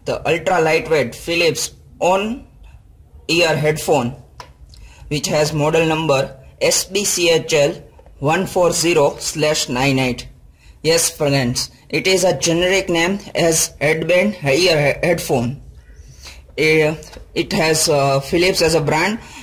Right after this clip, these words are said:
as well as, uh, ultra lightweight features and, uh, very, uh, effective price as rupees two ninety-nine only. It has also three, six, uh, six months warranty, uh,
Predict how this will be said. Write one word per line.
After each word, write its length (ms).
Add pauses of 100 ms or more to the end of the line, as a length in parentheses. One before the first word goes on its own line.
(100)
as 160
well 180
as, 220
uh, 420
ultra 380
lightweight 580
features 640 (380)
and, 400
uh, 420
very, 680
uh, 280
effective 560
price 360
as 320
rupees 340
two 180
ninety-nine 640
only. 500 (680)
It 180
has 240
also 460
three, 260
six, 420 (220)
uh, 120
six 280
months 240
warranty, 640 (600)
uh, 460